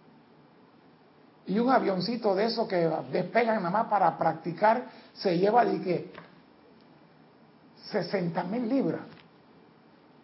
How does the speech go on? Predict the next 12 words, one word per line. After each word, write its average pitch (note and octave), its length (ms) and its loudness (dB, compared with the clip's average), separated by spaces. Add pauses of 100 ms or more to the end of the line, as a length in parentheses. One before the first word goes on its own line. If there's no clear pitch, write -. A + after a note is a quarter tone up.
(2250)
Mire, A3+ 320 -6
se-, - 340 -12
cada B3 380 4
galón F#3 440 2
de E3+ 160 -2
combustible F3+ 720 -4
pesa G3 320 -4
seis F#3+ 260 -4
libras. E3+ 360 -6 (1120)
Sesenta D#3+ 540 -4
mil F3+ 240 -6
libras F3 340 -2